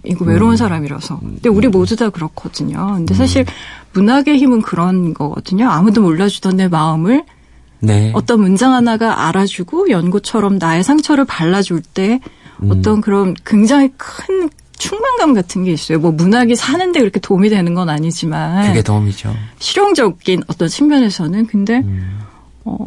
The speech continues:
Speaker 1: 의미를 만들고 뭔가 삶을 굉장히 충만하게 만든다는 점에서의 역할이 있는데, 헌법을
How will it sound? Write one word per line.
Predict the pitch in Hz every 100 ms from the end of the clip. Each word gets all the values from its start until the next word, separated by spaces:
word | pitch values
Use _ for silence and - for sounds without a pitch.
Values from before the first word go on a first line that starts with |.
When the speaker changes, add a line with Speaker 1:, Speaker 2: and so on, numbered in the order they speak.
| -
Speaker 1:
의미를 | 196 208 233 226
만들고 | 175 156 180 196 185 - 170 175
뭔가 | 160 156 175
삶을 | 262 269 254 240
굉장히 | 180 160 196 202 196
충만하게 | - - 339 370 349 294
만든다는 | 226 151 175 190 185 180
점에서의 | 175 160 165 185 170
역할이 | 131 - 202 185
있는데, | 156 147 151 208 220
헌법을 | 180 349 392 403 381 339 320